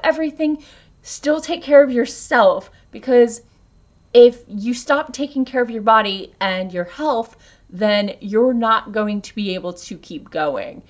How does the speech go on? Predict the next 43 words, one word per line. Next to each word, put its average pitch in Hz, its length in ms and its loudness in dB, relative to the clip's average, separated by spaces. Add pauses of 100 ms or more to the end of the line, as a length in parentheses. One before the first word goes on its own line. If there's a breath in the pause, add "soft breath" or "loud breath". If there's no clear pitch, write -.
(220 soft breath)
If 196 180 -10
you 233 120 -2
burn 214 300 -2
out 262 300 2
in 208 120 -4
the 202 80 -4
first - 680 -4 (420)
chapter, 262 760 2 (340 loud breath)
you're 269 180 -2
not 277 220 2
gonna 247 160 0
make 214 240 -4
it - 120 -12
to 185 120 -14
the 156 140 -10
end. - 280 -18 (920)
Now, 214 400 2
if 220 180 -6
you 202 100 -8
don't 285 340 0
have 277 180 -2
a 269 60 2
publishing 269 500 -4
schedule, 240 580 -2 (360 soft breath)
how 277 320 2
you 285 180 0
work 233 280 0
it 233 180 0
is 220 200 -8
up 196 180 0
to - 120 -12
you, 190 440 -8 (420 soft breath)
but 170 400 2 (140)
the 190 60 -10
suggestion 208 680 -4
is - 180 -12
still 175 460 -2
write 180 340 -2
ahead 185 300 -4
as 170 160 -8
much 165 340 -8
as 160 120 -14
possible. - 640 -18